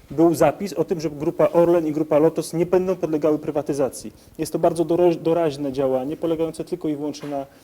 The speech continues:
próbie pozyskania pieniędzy dla załatania dziury budżetowej i pokazujące albo ogromną bezmyślność rządu, Ministerstwa Skarbu Państwa, być może nawet samego premiera w tym obszarze, albo działanie świadome, które doprowadzi do tego, że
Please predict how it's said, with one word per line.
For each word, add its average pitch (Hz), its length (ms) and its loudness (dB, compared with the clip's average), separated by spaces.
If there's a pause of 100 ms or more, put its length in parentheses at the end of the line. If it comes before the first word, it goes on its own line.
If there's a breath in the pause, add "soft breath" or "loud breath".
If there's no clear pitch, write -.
(260 soft breath)
próbie 175 220 4
pozyskania 151 480 -2
pieniędzy 143 420 -6
dla 135 160 0
załatania 139 460 -4
dziury 139 240 -4
budżetowej 135 560 -4 (340 loud breath)
i 165 80 -8
pokazujące 165 880 0
albo 175 280 4
ogromną 156 400 2
bezmyślność 139 760 -4
rządu, 127 480 -2
Ministerstwa 135 400 -6
Skarbu 135 280 -6
Państwa, 147 420 -4
być 120 180 -16
może 135 180 -8
nawet 139 240 -4
samego 143 280 -2
premiera 143 400 0
w - 80 -14
tym 151 120 -8
obszarze, 156 440 -6 (400 loud breath)
albo 180 220 2
działanie 180 420 0 (100)
świadome, 175 720 0
które 170 280 -4
doprowadzi 165 500 0
do 156 100 -4
tego, 156 260 -4
że 151 220 -2